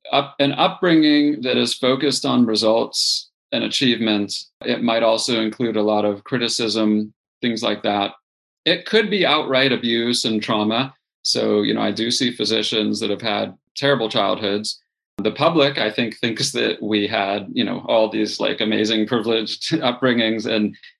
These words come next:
you know, we know <laughs> you, you study alongside people and that's just not the case.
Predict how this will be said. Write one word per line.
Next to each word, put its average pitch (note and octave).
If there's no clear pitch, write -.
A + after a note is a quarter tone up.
you G#2+
know, G2+
we D#3
know C#3
<laughs> -
you, A#2+
you A2
study C3
alongside A#2+
people G#2+
and G#2
that's G#2+
just G#2
not G#2+
the -
case. -